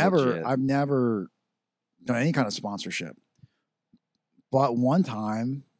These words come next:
Speaker 1: probably, like, four years ago,
Speaker 2: Yeah.
Speaker 1: this Satanist, a nice Satanist man on Twitter
Speaker 2: Okay.
Speaker 1: messaged me. I'm not a Satanist. I'm a Christian. I've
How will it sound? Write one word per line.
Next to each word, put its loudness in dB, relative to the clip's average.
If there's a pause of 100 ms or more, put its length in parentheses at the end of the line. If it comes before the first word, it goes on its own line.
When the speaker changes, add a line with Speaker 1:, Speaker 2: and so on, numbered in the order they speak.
Speaker 1:
probably, 0
like, -6
four -2
years 2
ago, -2 (220)
Speaker 2:
Yeah. -2
Speaker 1:
this -2
Satanist, -2
a -6
nice 0
Satanist -4
man -4
on 0
Twitter -2 (100)
Speaker 2:
Okay. -10 (240)
Speaker 1:
messaged -6
me. -2
I'm -2
not 0
a 0
Satanist. -6
I'm -2
a 0
Christian. -4
I've -8